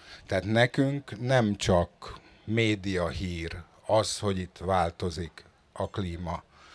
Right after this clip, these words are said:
hogy fölmelegedés van, szárazá-, száradás van. Mm.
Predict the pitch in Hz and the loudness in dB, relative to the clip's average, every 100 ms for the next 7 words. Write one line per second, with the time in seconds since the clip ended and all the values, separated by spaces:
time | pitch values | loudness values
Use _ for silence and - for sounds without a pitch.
0 | - - - - - - 101 92 87 - | -20 -20 -20 -20 -20 -10 -2 -2 -2 -8
1 | - _ _ _ _ _ _ - 117 110 | -20 _ _ _ _ _ _ -2 4 4
2 | 110 101 101 98 92 90 85 - 90 85 | 4 2 2 -2 -4 -4 -4 -6 -8 -8
3 | 82 - - - 113 98 95 87 78 80 | -14 -20 -14 0 8 8 8 4 0 -4
4 | - - - 104 98 90 85 76 - 90 | -6 -4 2 4 4 0 -2 -4 -8 -6
5 | 73 - - _ _ _ - - - - | -8 -10 -20 _ _ _ -20 -20 -20 -20
6 | - - - - - _ _ - - - | -20 -20 -20 -20 -20 _ _ -12 -8 -8
7 | - - - - - - 104 101 | -8 -10 -10 -12 -14 -10 -6 -6